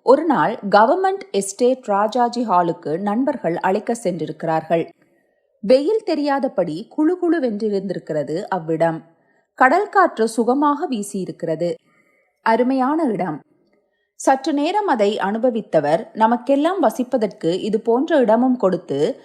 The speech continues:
மாதந்தோறும் இருநூறு ரூபாயும் ஒழுங்காக தந்து இஷ்டம் போல எது வேண்டுமானாலும் படித்துக்கொண்டு என்ன வேண்டுமானாலும் எழுதிக்கொண்டு இருங்கள் என்று சொன்னால் எவ்வளவு நன்றாக இருக்கும். எத்தனை அருமையான நாவல்கள் எழுதலாம்.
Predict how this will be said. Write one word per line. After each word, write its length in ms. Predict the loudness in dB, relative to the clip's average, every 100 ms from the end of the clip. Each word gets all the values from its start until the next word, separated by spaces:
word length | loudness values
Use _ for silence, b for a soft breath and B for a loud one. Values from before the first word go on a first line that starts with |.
| B B
மாதந்தோறும் 800 | 4 6 4 0 2 4 4 0
இருநூறு 520 | 0 0 2 2 2
ரூபாயும் 580 | 0 2 2 4 2 0
ஒழுங்காக 520 | 0 2 2 2 2
தந்து 540 | -2 -2 -2 -2 -4 -6
இஷ்டம் 420 | -8 0 0 2
போல 320 | 2 2 0
எது 280 | 0 0 2
வேண்டுமானாலும் 840 | 2 0 2 2 2 2 2 2
படித்துக்கொண்டு 800 | 0 0 -2 -4 -2 -2 -2 -2
என்ன 320 | -4 -2 0
வேண்டுமானாலும் 800 | 0 2 2 0 0 0 2 2
எழுதிக்கொண்டு 520 | 0 -2 -2 -2 -2
இருங்கள் 360 | 0 0 2 2
என்று 220 | 2 -2
சொன்னால் 540 | -2 -2 0 -2 -2 -6 B B
எவ்வளவு 520 | B 2 4 4 4 2
நன்றாக 440 | -2 2 2 2
இருக்கும். 480 | 0 -2 -2 -4 -6 _ b b
எத்தனை 420 | 2 4 4 2
அருமையான 560 | 4 6 6 6 6 4
நாவல்கள் 500 | 4 4 4 4 4
எழுதலாம். 560 | 4 4 2 0 -2